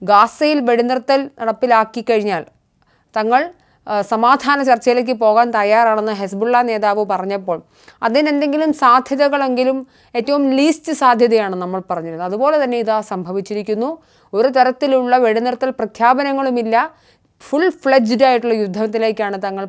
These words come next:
പോകാൻ പോകുന്നതെന്നും അതുമാത്രമല്ല സാധ്യമായ എല്ലാ രീതിയിലും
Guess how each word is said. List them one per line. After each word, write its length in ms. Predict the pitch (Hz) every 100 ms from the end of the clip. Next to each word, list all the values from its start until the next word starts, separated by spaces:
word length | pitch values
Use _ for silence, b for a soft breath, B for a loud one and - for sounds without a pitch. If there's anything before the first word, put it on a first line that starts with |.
| 190
പോകാൻ 480 | 190 190 196 196 - _
പോകുന്നതെന്നും 760 | 190 208 254 220 175 185 170 156 b b -
അതുമാത്രമല്ല 720 | 180 208 208 208 226 214 220
സാധ്യമായ 640 | 240 214 196 214 220 214 220
എല്ലാ 340 | 214 233 285
രീതിയിലും 600 | 302 247 202 190 165 156